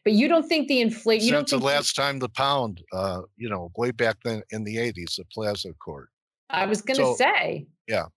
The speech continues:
Speaker 2: I, but you know what? There has been central planning and coordination in many other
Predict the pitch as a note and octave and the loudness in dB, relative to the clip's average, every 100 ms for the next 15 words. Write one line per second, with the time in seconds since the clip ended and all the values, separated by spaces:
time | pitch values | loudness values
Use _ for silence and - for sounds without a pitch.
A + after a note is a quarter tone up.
0 | - C#3+ D3 D#3+ E3 D3+ E3 E3+ E3 - | -4 -2 0 0 0 0 2 2 0 0
1 | D3 C#3 D3+ D#3 - C3+ - C3 B2 A#2 | 0 2 0 -2 -4 -6 -2 -4 -2 -8
2 | - C3 B2 A#2+ A#2 A2 - A#2 A2+ A2 | -6 -6 -4 -4 -6 -8 -4 -2 -2 -4
3 | A2 A2 - G#2 G2+ G2 A2 A2 G#2+ G2+ | -4 -2 -4 -4 -6 -4 -4 -2 0 0
4 | G2 F#2 F2 | -2 -6 -8